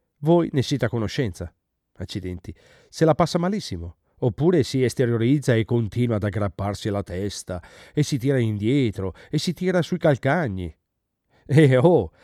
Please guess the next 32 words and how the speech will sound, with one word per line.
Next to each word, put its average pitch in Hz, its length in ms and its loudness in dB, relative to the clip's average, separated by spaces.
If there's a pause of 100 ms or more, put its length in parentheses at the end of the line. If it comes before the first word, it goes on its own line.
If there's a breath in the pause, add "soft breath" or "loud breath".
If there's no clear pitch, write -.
(120)
se - 160 2
la 127 100 4
passa 135 260 0
veramente 127 400 2
in 117 80 2
modo 98 240 -2
orribile. 90 580 -4 (400)
Che 202 140 4
gli 196 140 2
succede? 127 640 -4 (1040)
La 147 120 4
prima 233 240 4
cosa 160 420 4
è 170 140 2
una 147 180 0
scarsità 160 480 0
di 156 100 -2
energia 139 560 0
che 143 220 4
poi 104 380 0 (260 soft breath)
permette 156 420 4
che - 140 2
un 165 180 2
punto 196 280 -2
di 147 80 -2
ancoraggio 127 480 2
fuori 127 260 -2
posto 120 400 -2 (240 soft breath)
continui 202 480 4
ad 143 100 6
essere 156 300 4
distorto 131 720 2